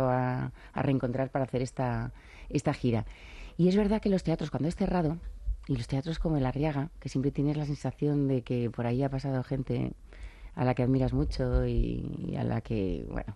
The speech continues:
a la, a, a la que intentamos, a la que intentamos mirar siempre, pues es, es, es un teatro que te, el teatro siempre te hace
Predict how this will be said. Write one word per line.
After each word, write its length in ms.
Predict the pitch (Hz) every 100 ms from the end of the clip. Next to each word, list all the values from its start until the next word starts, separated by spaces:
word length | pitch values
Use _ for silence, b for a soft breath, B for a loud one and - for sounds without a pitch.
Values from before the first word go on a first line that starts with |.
| -
a 200 | - 120
la, 100 | 113
a, 220 | 110 117 113
a 180 | 120
la 100 | 117
que 80 | 117
intentamos, 840 | 120 120 110 131 135 127 113 120 B B B B B
a 60 | 147
la 80 | 135
que 80 |
intentamos 720 | 139 135 135 147 151 147 139
mirar 280 | 143 139 139
siempre, 420 | - 135 135 160 B B B B B B B -
pues 720 | 170 160 151 147 143 135 -
es, 140 | 160 156
es, 140 | 156
es 180 | - -
un 60 | 180
teatro 240 | 190 202
que 100 | 202
te, 460 | 185 175 160 156 147 139 127 - - - - -
el 180 | 160 143
teatro 220 | 180 175
siempre 240 | 190 202 190
te 60 |
hace 260 | 190 196